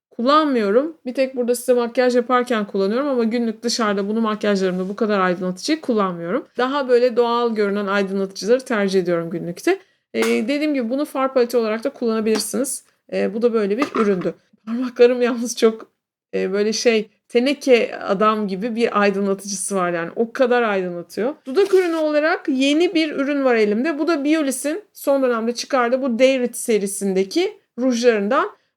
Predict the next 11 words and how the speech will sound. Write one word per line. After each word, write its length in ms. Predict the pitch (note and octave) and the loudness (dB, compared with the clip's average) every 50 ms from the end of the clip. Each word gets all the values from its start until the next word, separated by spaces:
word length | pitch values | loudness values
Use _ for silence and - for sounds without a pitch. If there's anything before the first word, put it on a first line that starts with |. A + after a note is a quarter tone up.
| _ | _
Bu 200 | - D#4 E4+ E4+ | -2 0 0 2
elimdeki 580 | D4 D#4 D#4 E4 E4 E4 E4+ F4+ E4 - F4+ E4 | 2 2 0 0 0 0 0 -2 0 0 0 4
de 260 | D4 C#4 D#4 F#4+ B4 - | 4 4 4 4 0 -4
iki 260 | - B3+ B3+ - E4+ | -6 -8 -2 0 2
yüz 280 | F4 F4 F4 F4+ F4+ - | 4 4 2 0 -2 -2
kırk 260 | - F#4+ F#4 - - | 0 0 0 0 0
numaralı 360 | D4+ C#4 C4 B3 A#3 A3 G#3+ | -2 0 2 2 2 2 2
olan 360 | G#3+ A3+ C#4+ D#4+ F4 E4+ D4+ | 2 2 0 0 0 2 2
Legendary. 640 | D4+ D#4+ E4 C#4+ C#4+ C4+ C4 A#3+ A3 G3+ F#3 F3+ - - - _ _ _ _ _ _ _ | 2 2 2 2 2 2 2 2 2 2 0 0 -2 -4 -8 _ _ _ _ _ _ _
Kırmızı 680 | - D4+ C#4+ D#4 D#4 E4+ D#4+ D4 D#4+ F4+ G4 F#4+ F4+ - - | -2 -2 0 2 0 0 0 0 2 2 4 4 2 0 -2
görünüyordu. 800 | A3+ A3 G#3 F#3+ F#3+ F#3 F#3 F3+ F3+ F3+ E3+ G#3+ C4+ E4 G#4+ - | 0 2 4 4 4 2 0 0 -2 0 2 2 0 0 -2 -6